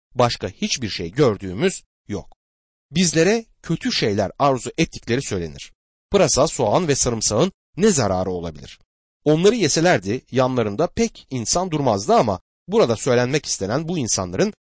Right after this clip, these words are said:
Tanrı'nın isteği dışında olan şeyleri arzulamış olmalarıydı. Bu onların geriye gitmelerinin başlangıcıydı. Günaha yol açanın ne kadar sık bir biçimde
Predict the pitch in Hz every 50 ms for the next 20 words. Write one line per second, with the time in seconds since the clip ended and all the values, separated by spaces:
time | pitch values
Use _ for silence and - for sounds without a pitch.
0 | _ _ _ _ - - 131 117 117 120 156 220 247 208 - - 127 - - -
1 | 147 170 190 165 127 120 - 117 101 98 98 - 139 139 117 95 87 87 - -
2 | 160 120 95 98 135 185 185 - _ _ _ _ _ _ 120 117 117 113 107 110
3 | 110 107 110 107 - - - - _ _ 120 110 98 92 87 85 82 80 78 -
4 | - _ _ _ _ _ _ _ _ _ _ 135 135 190 240 220 - 160 143 120
5 | 104 101 156 202 - - _ _ _ 127 123 135 143 160 170 151 113 113 117 -
6 | - 107 95 95 90 101 139 190 190 - - 113 107 - - 101 90 87 90 -
7 | - 78 - - - _ _ _ _ _ _ _ _ _ _ - 139 143 160 160
8 | 165 170 165 185 226 226 165 131 185 196 165 - - 98 - 107 101 120 151 185
9 | 202 - 151 120 104 95 - - _ _ _ - - - 247 - - 135 117 101
10 | 98 107 - - 95 98 156 170